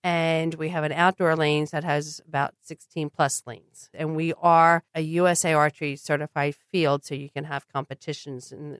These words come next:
we are hosting our state competition August twelfth there, and anyone is welcome to come out. It's free to the public to come and watch and see what we're all about.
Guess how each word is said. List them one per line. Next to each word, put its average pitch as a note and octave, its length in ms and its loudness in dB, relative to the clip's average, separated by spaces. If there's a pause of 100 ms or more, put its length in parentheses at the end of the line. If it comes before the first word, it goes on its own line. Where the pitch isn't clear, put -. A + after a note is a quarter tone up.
we D3+ 220 -14
are D#3 160 0
hosting F3 580 2 (380)
our D#3 120 0
state G#3+ 400 2
competition D#3 680 -2
August D3+ 480 -6
twelfth C4 360 4
there, D3 340 2 (180)
and D#3 380 4
anyone E3 380 4 (160)
is D#3+ 220 -2
welcome F3 380 4
to E3 60 0
come D#3 200 0
out. D3+ 180 4
It's - 100 -12
free D#3+ 200 -4
to G3 120 -4
the G3+ 80 2
public D3+ 400 2
to B2+ 80 -14
come D3+ 180 -4
and E3 180 0
watch C#3 360 2
and D3 380 -8
see - 160 -10
what D#3 220 0
we're D#3+ 160 4
all D3+ 180 6
about. D#3 400 4